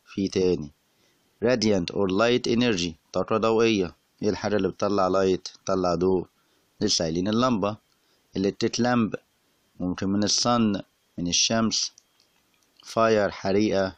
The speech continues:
كاندل، كل حاجة تطلع لايت. electric energy بقى، طاقة كهربائية. فين بقى بلاقيها فين؟ أولا produced from solar cell. solar cell دي، دي بطارية شمسية.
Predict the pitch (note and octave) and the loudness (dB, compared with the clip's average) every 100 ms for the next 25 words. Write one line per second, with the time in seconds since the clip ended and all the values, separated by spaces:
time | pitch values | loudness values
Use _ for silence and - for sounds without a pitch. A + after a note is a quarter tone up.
0 | _ G#2+ A2+ G2 G2 F2+ F2+ _ _ _ | _ -2 0 2 2 0 -4 _ _ _
1 | _ B2 A#2 A#2 A#2 G2 - F#2 G#2 A#2 | _ -2 0 -2 -2 -2 0 0 2 2
2 | C3 A2 - - _ _ _ _ _ _ | 2 0 -2 -16 _ _ _ _ _ _
3 | _ _ _ _ - _ _ _ _ _ | _ _ _ _ -20 _ _ _ _ _
4 | - C3+ D3 D3 A#2 A#2 A2+ F#2+ F2+ E2+ | -2 0 0 -2 2 2 4 2 0 0
5 | - _ _ A2 A#2+ - A#2+ A2 A2 G2+ | -4 _ _ -2 0 2 0 0 -2 0
6 | G2+ F#2+ F2 F2 D#2 D2 - _ _ _ | 0 0 0 0 -2 -6 -14 _ _ _
7 | _ _ _ _ _ _ _ _ _ _ | _ _ _ _ _ _ _ _ _ _
8 | _ _ - G#2 G2+ F#2 F#2+ F2+ F2 F#2+ | _ _ 0 2 2 2 0 0 0 0
9 | F#2+ - F2 F2 E2+ E2 D2+ - _ _ | -2 -2 -2 2 0 -2 -8 -18 _ _
10 | - _ _ _ _ _ _ A2 C#3 D#3 | -20 _ _ _ _ _ _ 0 2 4
11 | C3+ A#2+ G2+ A2+ C3 A#2 G#2+ A2 B2+ D3 | 4 2 2 2 2 0 0 2 2 2
12 | C#3 - A#2+ B2 C3 A#2+ - G2 D2+ C#2+ | 0 2 2 2 2 0 2 0 0 -6
13 | - _ _ - D3 D#3 C#3 - D3+ C#3 | -18 _ _ -2 2 2 2 2 2 2
14 | C#3+ D#3+ - F#2+ A2 A2+ - G2 G#2+ G#2 | 4 4 2 0 0 0 0 0 2 0
15 | F#2+ D#2+ - D2+ - | -2 -2 -4 -4 -8